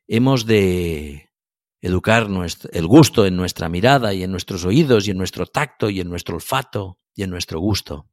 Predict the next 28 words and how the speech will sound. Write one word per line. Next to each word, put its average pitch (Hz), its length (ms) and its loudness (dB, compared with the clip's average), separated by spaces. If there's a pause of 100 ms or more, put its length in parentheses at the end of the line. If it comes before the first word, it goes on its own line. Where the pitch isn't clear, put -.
(1080)
para, 92 680 -2
y 95 80 0
en 95 60 2
nuestra 92 240 -2
mente 92 340 0
y 82 60 -4
en 85 60 -4
nuestra 87 320 -6
alma. 87 260 -6
Hay 123 120 0
que 156 120 0
educar 123 840 0 (720)
todos 156 300 4
los 120 140 2
sentidos 151 760 -4 (240)
y 110 80 -6
las - 200 -12
cosas 95 420 -6
que 87 420 -10 (120)
igual 90 320 -6
no 95 120 -6
sabremos 90 640 -6
mencionar 82 500 -8
como, 82 400 -10 (1300)
como 80 360 -4
los 82 180 -10
cinco 90 240 -8
sentidos, 90 720 -2